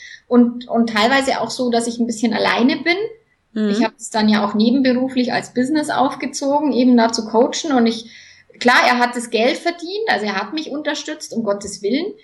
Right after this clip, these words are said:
Speaker 1: Und ich hätte mir manchmal mehr noch moralische, mentale Unterstützung gewünscht in Form von Gesprächen.
Speaker 2: Mhm.
Speaker 1: Habe ich nicht bekommen, war für mich aber auch okay. Also ich wusste, es ist mein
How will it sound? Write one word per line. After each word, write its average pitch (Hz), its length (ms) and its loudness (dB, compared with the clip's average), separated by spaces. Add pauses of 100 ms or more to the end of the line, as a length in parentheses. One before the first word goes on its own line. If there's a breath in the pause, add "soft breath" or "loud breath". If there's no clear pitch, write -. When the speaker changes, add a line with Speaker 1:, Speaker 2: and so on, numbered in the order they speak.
(240 loud breath)
Speaker 1:
Und 311 380 2
ich 254 180 -2
hätte 262 180 -2
mir 254 140 4
manchmal 233 400 2
mehr 233 220 4
noch 226 320 -2 (160)
moralische, 214 800 2
mentale 214 680 2
Unterstützung 190 600 -10
gewünscht 175 600 -12
in 190 180 -10
Form 185 240 -6
von 185 180 -10
Gesprächen. 170 720 -6
Speaker 2:
Mhm. 220 480 -4
Speaker 1:
Habe 233 240 0
ich 311 120 -6
nicht 277 200 -4
bekommen, 247 360 -4 (160)
war 254 160 -2
für 277 100 -4
mich 269 260 0 (240)
aber 226 280 0
auch 220 160 -2
okay. 190 680 -2 (160)
Also 190 200 -2
ich 214 180 -10
wusste, 285 340 -4
es - 180 -4
ist 233 180 -6
mein 208 320 0